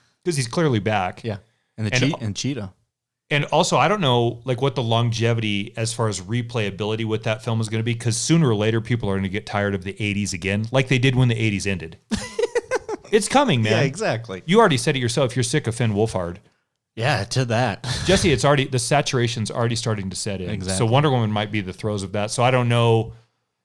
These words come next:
Speaker 1: how that's gonna play.
Speaker 2: Sure.
Speaker 1: It's Aquaman, man. If that
Speaker 2: Aquaman
Speaker 1: movie
Speaker 2: two.
Speaker 1: and the story that I've heard
Speaker 2: Mm-hmm.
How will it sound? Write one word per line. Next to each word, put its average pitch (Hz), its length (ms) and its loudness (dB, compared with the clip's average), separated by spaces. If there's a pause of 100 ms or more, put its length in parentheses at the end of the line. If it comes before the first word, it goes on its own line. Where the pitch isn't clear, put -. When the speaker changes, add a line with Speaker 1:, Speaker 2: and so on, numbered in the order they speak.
(120)
Speaker 1:
how 120 160 0
that's 107 260 0
gonna 92 180 -6
play. 90 240 -10 (200)
Speaker 2:
Sure. 104 280 -2 (680)
Speaker 1:
It's - 120 -6
Aquaman, 139 480 2
man. 131 200 2
If 127 80 -2
that 165 220 4
Speaker 2:
Aquaman - 40 6
Speaker 1:
movie 196 300 6
Speaker 2:
two. 101 260 -2 (220)
Speaker 1:
and 156 240 -2 (200)
the 143 140 -2
story 151 540 0
that 165 140 0
I've 175 220 2
heard 147 560 2
Speaker 2:
Mm-hmm. 117 280 2